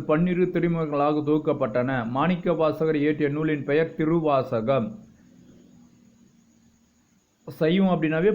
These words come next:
பன்னிரு திருமறை. சரிங்களா? வைணவம் அப்படின்னா நாலாயிர திவ்ய பிரபந்தம். சரிங்களா? நெக்ஸ்ட், சேக்கிழாரால் எழுதப்பட்ட பெரிய புராணம் பல வரலாற்று செய்திகளை முன்வைக்கிறது. அப்ப சேக்கிழாரால் இயற்றப்பட்டது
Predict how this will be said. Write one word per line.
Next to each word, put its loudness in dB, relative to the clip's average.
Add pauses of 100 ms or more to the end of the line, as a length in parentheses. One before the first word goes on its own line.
பன்னிரு 4
திருமறை. 0 (120)
சரிங்களா? -2
வைணவம் 0
அப்படின்னா -2 (120)
நாலாயிர 2
திவ்ய -2
பிரபந்தம். -2 (100)
சரிங்களா? -4
நெக்ஸ்ட், -6 (1040)
சேக்கிழாரால் 4
எழுதப்பட்ட 0 (160)
பெரிய 2 (120)
புராணம் 0
பல 2
வரலாற்று 2 (100)
செய்திகளை 0 (140)
முன்வைக்கிறது. 0 (240)
அப்ப -4
சேக்கிழாரால் 0
இயற்றப்பட்டது -2